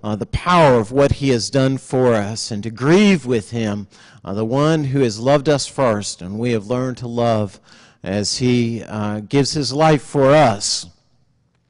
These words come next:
and for the salvation of the world. And so that'll be at six o'clock in the, um, in the Wesley Center.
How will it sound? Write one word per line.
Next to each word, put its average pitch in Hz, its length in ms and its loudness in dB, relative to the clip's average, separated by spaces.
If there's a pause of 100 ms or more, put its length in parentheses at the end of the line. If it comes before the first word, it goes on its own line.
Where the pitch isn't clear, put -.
(200)
and 117 160 -2
for 127 420 2 (340)
the 113 80 -10
salvation 123 580 -2
of 101 140 -8
the 120 100 -4
world. 107 520 0 (420)
And 95 100 -16
so 127 180 -4
that'll 202 220 2
be 180 140 2
at 120 80 -8
six - 300 -6
o'clock 185 600 0 (360)
in 135 600 -2
the, 123 380 -2
um, 104 420 -6 (380)
in 135 80 -4
the 135 80 -2
Wesley 123 320 0
Center. 98 480 -8